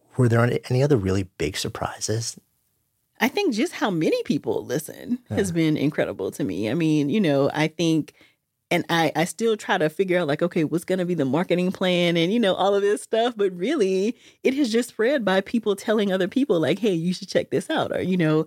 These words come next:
Speaker 2: they love one particular episode and they're sharing it with everybody in their circles, you know? So it has just been an incredible word of mouth campaign, which, of course, is, right, the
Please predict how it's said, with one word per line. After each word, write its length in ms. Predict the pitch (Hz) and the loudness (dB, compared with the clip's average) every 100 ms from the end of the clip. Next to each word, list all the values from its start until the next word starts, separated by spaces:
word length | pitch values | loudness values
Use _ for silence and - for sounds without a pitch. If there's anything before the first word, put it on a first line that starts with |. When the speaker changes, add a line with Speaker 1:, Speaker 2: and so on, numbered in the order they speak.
| - - | -6 -4
Speaker 2:
they 100 | 170 | -2
love 320 | 160 156 180 | 2 2 2
one 160 | 180 180 | 0 0
particular 500 | 202 196 202 202 196 | 0 0 0 2 0
episode 480 | 170 190 202 185 180 | 0 0 0 2 2
and 140 | 175 | 2
they're 80 | 156 | 0
sharing 280 | - 170 170 | 0 -2 -2
it 80 | 170 | 0
with 140 | 170 | 0
everybody 420 | - 165 160 156 160 | 2 2 2 2 2
in 80 | |
their 160 | 156 165 | 0 -2
circles, 460 | - 143 - 101 196 | 0 -2 -2 -2 0
you 40 | |
know? 140 | 185 | 0
So 160 | 190 180 | 2 2
it 180 | 170 220 | 2 0
has 220 | 240 214 | 0 0
just 160 | 202 196 | 0 0
been 220 | 180 - | 0 0
an 160 | 165 | 0
incredible 800 | 160 165 190 180 170 165 156 156 - - - _ | 0 0 0 0 2 2 2 0 -4 -20 -20 _
word 380 | 156 156 170 165 | 0 2 2 2
of 100 | 156 | 0
mouth 300 | 156 165 175 | 0 0 -2
campaign, 640 | 190 156 170 151 139 143 | -2 0 0 0 2 0
which, 120 | 156 | 0
of 120 | 156 | -4
course, 200 | - 156 | -2 0
is, 140 | 156 160 | 0 0
right, 240 | 147 147 | 0 2
the 300 | 147 143 165 | 2 2 0